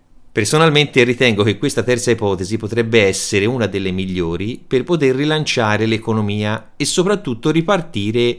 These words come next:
per una vera Unione Europea. Nei prossimi giorni sapremo quale strada verrà adottata definitivamente, sperando che sia la soluzione migliore per poter risalire la china il più velocemente possibile e che crei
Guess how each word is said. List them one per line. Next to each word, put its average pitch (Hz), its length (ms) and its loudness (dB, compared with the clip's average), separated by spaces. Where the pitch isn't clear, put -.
per 110 180 -2
una 101 180 -2
vera 104 540 2
Unione 95 380 -2
Europea. 85 560 -6
Nei 90 100 -6
prossimi 123 360 -2
giorni 139 500 0
sapremo 104 460 -2
quale 92 220 -2
strada 101 340 -2
verrà 87 260 -4
adottata 101 520 -2
definitivamente, 90 920 -6
sperando 95 440 -4
che - 100 -4
sia 98 220 -4
la 85 100 -4
soluzione 90 520 -6
migliore 135 600 -2
per 107 180 -2
poter 110 260 -2
risalire 98 460 -2
la 87 100 -2
china 127 280 -4
il 95 100 -2
più 107 100 -8
velocemente 90 540 -6
possibile 165 720 -4
e 127 160 2
che 117 220 -4
crei 151 560 2